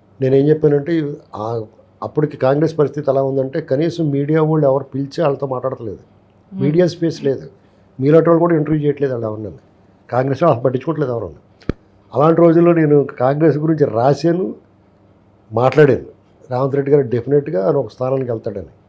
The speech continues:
Speaker 1: ఎందుకంటే ఇంద్రవల్లి సభ ఒకటి చేశారు వాళ్ళు, సీతక్క ఆదివాసీ సభ ఒకటి చేశారు, సూపర్ సక్సెస్ చేశారు అక్కడ.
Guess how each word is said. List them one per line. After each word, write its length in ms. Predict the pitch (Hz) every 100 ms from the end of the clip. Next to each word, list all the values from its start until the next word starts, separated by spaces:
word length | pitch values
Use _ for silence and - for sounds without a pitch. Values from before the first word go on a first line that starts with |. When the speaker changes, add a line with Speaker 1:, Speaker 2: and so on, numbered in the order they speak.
| _ -
Speaker 1:
ఎందుకంటే 320 | 131 170 156
ఇంద్రవల్లి 500 | 135 143 170 175 170
సభ 300 | 165 135 156
ఒకటి 260 | 165 - 147
చేశారు 240 | 120 117
వాళ్ళు, 160 | 78 - _ _ _ _ _ _
సీతక్క 600 | 135 135 143 - 143 147 - _ _ -
ఆదివాసీ 420 | 127 131 135 135
సభ 260 | - 131 123
ఒకటి 200 | 117 107
చేశారు, 300 | 95 101 -
సూపర్ 640 | _ _ - 131 160 180
సక్సెస్ 460 | - 131 - 147 127
చేశారు 240 | - -
అక్కడ. 220 | 82 _